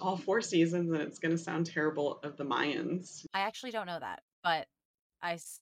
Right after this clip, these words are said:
Speaker 2: don't support the insomnia, but I support a good, like,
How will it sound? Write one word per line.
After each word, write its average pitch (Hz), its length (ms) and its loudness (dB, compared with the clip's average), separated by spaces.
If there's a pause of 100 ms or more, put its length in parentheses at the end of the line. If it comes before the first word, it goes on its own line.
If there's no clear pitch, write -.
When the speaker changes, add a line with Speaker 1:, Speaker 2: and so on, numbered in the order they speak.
Speaker 2:
don't 220 220 -2
support 277 360 -4
the 247 140 -4
insomnia, 196 540 -4 (100)
but 180 140 -2
I 170 80 0
support 214 320 -8
a 202 40 -8
good, 170 280 -6 (100)
like, 156 240 -6